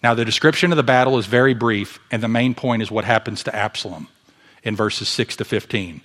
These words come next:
As Absalom is fleeing through the forest, his horse goes under a heavy brush and his hair gets tangled up, and he's literally suspended in the air. David's men quickly surround him, and one of the men says,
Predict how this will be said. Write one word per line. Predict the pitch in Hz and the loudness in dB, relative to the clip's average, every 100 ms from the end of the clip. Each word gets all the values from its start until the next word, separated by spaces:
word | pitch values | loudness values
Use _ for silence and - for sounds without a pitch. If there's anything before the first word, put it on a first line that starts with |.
| _ _ - - | _ _ -16 0
As | 123 143 | 2 4
Absalom | 139 - 156 147 | 4 2 2 2
is | 117 | 0
fleeing | - 147 151 165 | -2 2 2 4
through | 160 | 2
the | 160 | 2
forest, | - 131 123 123 - - - - | 4 4 6 2 -2 -8 -20 -4
his | - 127 | 0 2
horse | 147 151 151 | 6 6 6
goes | 143 131 | 4 4
under | 147 139 123 | 4 4 2
a | |
heavy | 117 143 160 | 4 2 2
brush | 123 127 131 - | 4 4 6 2
and | 117 | 0
his | - | 0
hair | 156 147 123 | 2 4 4
gets | 127 - | 0 -4
tangled | - 151 147 135 | 0 0 2 4
up, | 127 117 - - - | 4 4 -4 -10 0
and | 139 | 2
he's | 131 | 2
literally | 131 165 151 139 | 4 4 6 4
suspended | 127 135 - 160 151 120 | 0 -2 0 2 4 4
in | 120 | 4
the | 120 117 | 2 4
air. | 104 85 - _ _ - - - - | 2 0 -10 _ _ -20 -20 -12 2
David's | 151 156 123 | 4 4 2
men | 135 151 151 | 4 4 4
quickly | 196 - 175 | 2 6 4
surround | - 165 147 135 143 | 4 4 6 6 4
him, | 135 | 2
and | 113 120 | 2 4
one | 151 | 4
of | 143 | 4
the | |
men | 131 135 135 | 4 4 4
says, | 135 120 117 - | 4 4 4 0